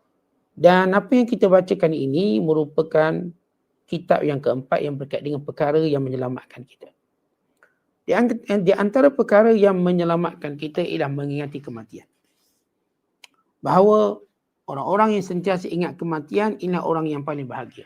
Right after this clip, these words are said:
paling bijaksana, iaitu yang dituntut. Bila Allah Ta'ala menyebut dalam Al-Quran, "Allazi khalaqal mauta wal hayata liyabluwakum ayyukum ahsanu amala."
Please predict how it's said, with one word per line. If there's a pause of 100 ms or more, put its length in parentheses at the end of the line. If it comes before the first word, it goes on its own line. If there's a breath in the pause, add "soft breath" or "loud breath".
(1040)
paling
bijaksana, (840)
iaitu
yang
dituntut. (1800)
Bila
Allah
Ta'ala (380)
menyebut
dalam
Al-Quran,
"Allazi
khalaqal
mauta
wal
hayata
liyabluwakum
ayyukum
ahsanu
amala."